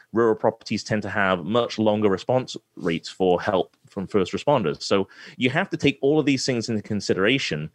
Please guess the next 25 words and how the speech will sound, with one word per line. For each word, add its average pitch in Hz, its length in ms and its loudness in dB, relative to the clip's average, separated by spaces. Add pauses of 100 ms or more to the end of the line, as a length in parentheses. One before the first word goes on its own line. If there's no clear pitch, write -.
And 104 140 2
that's - 220 -2
really, 113 600 0
you 110 80 -4
know, 95 200 2
the, 95 440 -2
the 104 80 2
meat 131 240 2
and 110 80 -8
potatoes 110 420 2
of, 98 160 0
of 92 140 -2
this 98 140 0
short-term - 420 -2
rental 95 220 -2
safety 104 300 -4
inspection - 400 -6
certification 87 760 -4 (500)
is 107 300 2
that 104 360 0
the 107 100 0
property 147 720 -2 (500)
is 117 220 2
not 151 240 0
only 139 600 2